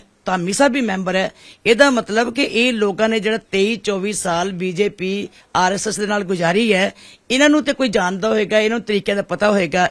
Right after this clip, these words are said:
ਇਹ ਉਹਨਾਂ ਨਾਲ ਸਾਂਝ ਪਾਈ ਹੋਊਗੀ, ਇਹਨਾਂ ਨੇ ਮਿਨਿਸਟਰੀਆਂ ਹੰਡਾਈਆਂ ਹੋਣਗੀਆਂ, ਇਹਨਾਂ ਨੇ ਏਜੰਸੀਆਂ ਲਈਆਂ ਹੋਣਗੀਆਂ, ਇਹਨਾਂ ਨੇ ਵੱਡੇ ਕੰਮ ਲਏ ਹੋਣਗੇ। ਜਗੀਰ ਕੌਰ ਨੇ ਤੇ ਕਿਸੇ ਕੋਲ ਕੁਛ ਨਹੀਂ ਲਿਆ।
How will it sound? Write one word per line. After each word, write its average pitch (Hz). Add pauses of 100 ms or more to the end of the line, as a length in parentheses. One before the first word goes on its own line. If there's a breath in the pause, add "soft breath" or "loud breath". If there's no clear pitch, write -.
ਇਹ 220
ਉਹਨਾਂ 214
ਨਾਲ 202
ਸਾਂਝ 190
ਪਾਈ 185
ਹੋਊਗੀ, 185 (360 soft breath)
ਇਹਨਾਂ 220
ਨੇ 233
ਮਿਨਿਸਟਰੀਆਂ 208
ਹੰਡਾਈਆਂ 185
ਹੋਣਗੀਆਂ, 185
ਇਹਨਾਂ 196
ਨੇ 190
ਏਜੰਸੀਆਂ 190
ਲਈਆਂ 190
ਹੋਣਗੀਆਂ, 180
ਇਹਨਾਂ 190
ਨੇ 196
ਵੱਡੇ 180
ਕੰਮ 185
ਲਏ 202
ਹੋਣਗੇ। 180 (380 soft breath)
ਜਗੀਰ 170
ਕੌਰ 247
ਨੇ 247
ਤੇ 233
ਕਿਸੇ 202
ਕੋਲ 175
ਕੁਛ -
ਨਹੀਂ 147
ਲਿਆ। 147